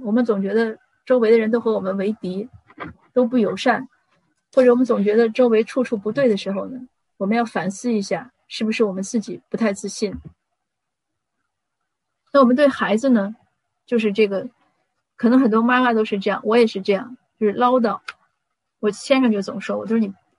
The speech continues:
不要说那么多。”所以我也是这些年在尽量的在改。尤其是青春期的孩子，他很怕这些。我们有的时候家长呢，就是太关注孩子了，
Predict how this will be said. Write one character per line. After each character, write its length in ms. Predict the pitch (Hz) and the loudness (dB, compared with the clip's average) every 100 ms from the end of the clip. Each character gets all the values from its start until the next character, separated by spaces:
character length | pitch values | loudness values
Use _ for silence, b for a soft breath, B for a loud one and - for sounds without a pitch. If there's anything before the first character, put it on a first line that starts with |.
| _ - | _ -2
不 80 | 240 | 0
要 140 | 240 | 0
说 220 | 226 226 | -2 -2
那 80 | 214 | -2
么 120 | 202 | -4
多。” 260 | 196 196 208 | -6 -6 -4
所 120 | 233 | -2
以 60 | 233 | -2
我 200 | 190 202 | -2 -2
也 120 | 214 | -2
是 120 | 208 | -4
这 120 | 214 214 | -4 -4
些 160 | 226 | -4
年 240 | 214 190 208 | -4 -4 -2
在 160 | 202 | -2
尽 240 | 196 247 226 | 0 0 0
量 200 | 214 190 | -2 -6
的 120 | 190 | -4
在 160 | 196 | -4
改。 300 | 190 - - _ _ _ _ _ _ _ _ _ _ _ _ _ _ _ _ _ _ _ _ | -4 -6 -8 _ _ _ _ _ _ _ _ _ _ _ _ _ _ _ _ _ _ _ _
尤 140 | 254 277 | 2 2
其 120 | 294 | 0
是 120 | 277 | -2
青 180 | 294 277 | -6 -4
春 160 | 277 | -4
期 160 | 269 294 | -4 -2
的 100 | 233 | -2
孩 220 | 220 165 | -2 -6
子， 180 | 208 - _ | -6 -8 _
他 120 | - | -4
很 200 | - - | -2 -4
怕 200 | - - | -4 -2
这 160 | - 202 | -2 -4
些。 300 | - 208 - _ _ _ _ _ _ _ _ _ _ - | -8 -8 -10 _ _ _ _ _ _ _ _ _ _ -2
我 80 | |
们 100 | 233 | 2
有 100 | 285 | 4
的 100 | 226 | 4
时 80 | 254 | 4
候 100 | 247 | 2
家 220 | 233 269 | 2 2
长 180 | 262 208 | 2 0
呢， 180 | 196 202 247 _ _ _ _ _ - | -2 -4 -6 _ _ _ _ _ -6
就 60 | 240 | -4
是 20 | |
太 240 | - 285 | 2 2
关 180 | 233 214 | 4 0
注 140 | 208 | 0
孩 220 | 196 202 202 | -6 -8 -8
子 60 | |
了， 140 | 202 | -8